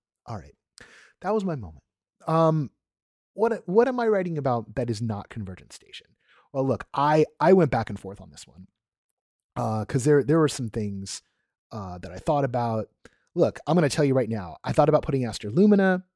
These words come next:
on, on the best of. Uh, uh, I was worried about recency bias on that one. I do think it's absolutely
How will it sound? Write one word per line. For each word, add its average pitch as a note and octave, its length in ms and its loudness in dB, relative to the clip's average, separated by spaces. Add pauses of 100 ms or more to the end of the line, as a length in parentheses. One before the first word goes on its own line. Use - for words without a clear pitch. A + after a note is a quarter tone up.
(180)
on, D#3+ 560 0
on D3 140 0
the D#3 60 2
best D3 260 0
of. C#3 340 2 (480)
Uh, A2 420 0 (140)
uh, A2+ 240 -6
I A2+ 60 -8
was G#2+ 140 -6
worried A2+ 380 -2
about G#2+ 260 -12
recency C#3 500 -4
bias C3 600 -2
on B2 160 -6
that A#2+ 180 -6
one. B2 280 -2
I D#3+ 80 2
do F#3 100 4
think G3+ 160 4
it's D3+ 100 0
absolutely A2+ 460 -4